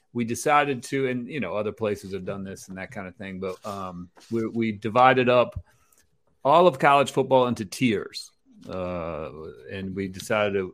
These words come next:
we would do four tiers of programs: the heavyweights, the middleweights,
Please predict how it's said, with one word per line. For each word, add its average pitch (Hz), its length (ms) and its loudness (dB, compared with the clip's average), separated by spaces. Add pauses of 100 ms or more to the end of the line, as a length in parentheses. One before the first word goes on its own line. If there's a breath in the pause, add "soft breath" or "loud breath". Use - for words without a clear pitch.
we 104 200 -6
would 101 160 -6
do 95 160 -6
four 139 320 4
tiers 131 500 2
of 107 360 -2
programs: 95 720 0
the 85 100 -12
heavyweights, 139 760 2 (360)
the - 80 -14
middleweights, 127 720 4